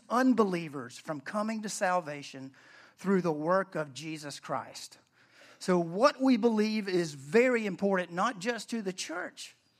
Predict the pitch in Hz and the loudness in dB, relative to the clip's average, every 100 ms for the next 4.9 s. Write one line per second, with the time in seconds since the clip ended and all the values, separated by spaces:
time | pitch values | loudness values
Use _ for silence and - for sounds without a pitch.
0 | _ _ _ _ _ 226 226 220 202 277 | _ _ _ _ _ -4 -2 -4 0 0
1 | 240 247 214 - - 311 330 208 185 196 | 0 0 0 0 -4 -4 -4 -4 -6 -6
2 | 170 - 202 196 220 214 202 226 214 208 | -6 -4 -4 -2 -2 -2 -4 -6 -4 -4
3 | 196 220 240 233 196 208 190 175 165 160 | -6 -6 -6 -6 -6 -6 -6 -10 -12 -14
4 | - 135 139 131 - - 113 107 | -10 -8 -8 -12 -18 -20 -20 -20